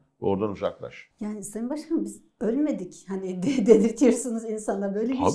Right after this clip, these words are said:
Speaker 2: şeye izin verir
Speaker 1: Tabii.
Speaker 2: miyiz? Yani halk olarak da izin vermeyiz.
Speaker 1: Bakın.
Speaker 2: Ülke olarak da izin
Speaker 1: Daha
Speaker 2: vermeyiz. Devlet olarak da izin vermeyiz.
Speaker 1: Güzel kardeşim, keşke öyle olsa. İki bin, e, e, on bire kadar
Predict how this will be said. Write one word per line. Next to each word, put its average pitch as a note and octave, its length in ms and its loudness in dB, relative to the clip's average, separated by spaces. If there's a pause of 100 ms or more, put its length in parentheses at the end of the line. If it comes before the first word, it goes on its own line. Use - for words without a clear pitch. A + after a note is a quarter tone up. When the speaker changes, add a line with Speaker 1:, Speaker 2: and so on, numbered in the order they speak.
(100)
Speaker 2:
şeye B3 120 0
izin A3+ 260 -2
verir A3 120 6
Speaker 1:
Tabii. C4+ 180 2
Speaker 2:
miyiz? A4 420 -8
Yani A#3 180 -6
halk C4+ 280 -2
olarak A#3 400 2
da A#3 60 -2
izin G#3 280 -6
vermeyiz. G3+ 360 -2
Speaker 1:
Bakın. - 240 -4 (300)
Speaker 2:
Ülke G3+ 260 0
olarak F4+ 480 -4
da E4 40 -6
izin C4 280 -2
Speaker 1:
Daha A#3+ 100 8
Speaker 2:
vermeyiz. B3 400 0
Devlet B3 320 2
olarak E4+ 380 -8
da F#4+ 40 -8
izin F#4 260 -8
vermeyiz. B3+ 580 -6
Speaker 1:
Güzel B2 280 -2
kardeşim, D3+ 540 -14
keşke G#2+ 360 -8
öyle G#2+ 200 -2
olsa. - 360 -10 (580)
İki E3 320 -8
bin, A2 380 -4 (720)
e, F#2+ 80 4
e, F2 240 4 (220)
on D#3+ 280 -2
bire G#2 300 -4
kadar - 460 -12